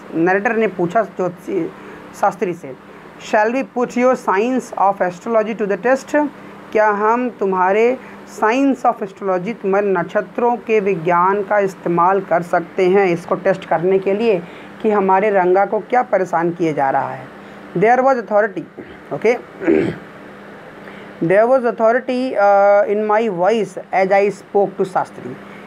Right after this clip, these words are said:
जब मैं शास्त्री से ये बातें बोल रहा था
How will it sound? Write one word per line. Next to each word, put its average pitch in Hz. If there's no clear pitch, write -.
जब 196
मैं 226
शास्त्री 190
से 240
ये 220
बातें 185
बोल 262
रहा 180
था 202